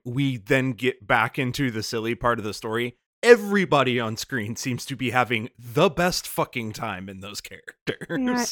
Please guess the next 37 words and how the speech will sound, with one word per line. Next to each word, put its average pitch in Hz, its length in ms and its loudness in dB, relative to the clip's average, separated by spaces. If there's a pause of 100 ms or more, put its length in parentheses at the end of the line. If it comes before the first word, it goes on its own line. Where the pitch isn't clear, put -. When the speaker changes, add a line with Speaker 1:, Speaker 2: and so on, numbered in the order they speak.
Speaker 2:
I, 226 80 -2 (300)
I, 190 80 -2
I 180 40 -2
just 143 260 -8
don't 120 260 -6
see 123 220 -6
it 123 180 -4
that 120 240 -2
way. 123 380 -4 (300)
Speaker 1:
But 202 220 8
I 196 120 6
think 233 220 0
it's 220 140 -2
just - 160 -6
a 151 60 -12
tale 135 240 2
of 120 80 -2
two 120 140 -4
movies. 120 540 -2
And 143 160 2
when 143 100 4
it's 143 160 0 (100)
on, 160 460 0 (140)
it's 143 220 -2
so - 360 0
fucking 110 580 -6
good 98 420 -12
and 107 180 -8
funny. - 580 -14 (260)
Speaker 2:
Mm. 196 340 -6 (300)
Speaker 1:
And 113 120 -6
when 120 100 -2
it's 147 120 -2
off, 202 400 6 (280)
it's - 140 -8
just - 160 -8
boring. 120 500 2